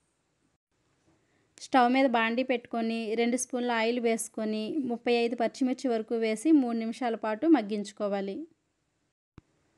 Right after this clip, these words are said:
మీ స్పైసీనెస్‌కి తగినట్టుగా కారాన్ని తగ్గించుకోవచ్చు, పెంచుకోవచ్చు. మీడియం సైజు టమాటాలను ఒక ఏడు తీసుకొని వాటిపై ఉన్న ముచ్చుకలను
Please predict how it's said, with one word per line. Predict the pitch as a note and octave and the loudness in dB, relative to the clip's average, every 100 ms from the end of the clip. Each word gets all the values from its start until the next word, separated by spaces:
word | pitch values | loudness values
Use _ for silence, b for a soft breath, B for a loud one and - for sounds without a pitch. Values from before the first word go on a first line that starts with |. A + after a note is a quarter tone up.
| _ _ _ _ _ - | _ _ _ _ _ 0
మీ | C4 | 0
స్పైసీనెస్‌కి | - B3 A#3 C4+ B3+ C4 - A#3+ | 2 -2 -2 2 2 0 -2 -4
తగినట్టుగా | A#3 A3+ A3 A#3+ C4 | -4 -2 -4 -2 -2
కారాన్ని | - B3 A3+ B3 C4+ | 0 2 2 2 0
తగ్గించుకోవచ్చు, | B3+ G3+ A#3+ A#3 - A#3 A#3 - G4+ | -2 -4 -4 -4 -2 -2 -2 -4 -2
పెంచుకోవచ్చు. | C4+ A3 - G#3+ G#3 G3+ - A3 D#4+ _ _ _ _ _ _ _ - _ _ _ _ _ - | 0 -2 -4 -2 -2 -4 -12 -12 -12 _ _ _ _ _ _ _ -20 _ _ _ _ _ -2
మీడియం | B3 C4 C#4+ D4+ | 2 4 6 6
సైజు | D4 C4+ B3+ | 6 2 -2
టమాటాలను | B3 A3+ B3 B3 A#3+ C4 C4 | -4 -4 -4 -2 -2 0 -2
ఒక | B3 | 0
ఏడు | A3+ A3 | 0 0
తీసుకొని | A3 A#3 A3+ - B3 C4 | -4 -6 -6 -4 -2 0
వాటిపై | A#3 G#3+ A3+ A3+ | 0 -2 -2 -2
ఉన్న | B3 A#3 | -2 -2
ముచ్చుకలను | A3+ A3 - A#3 A#3 | -2 -4 -6 -6 -6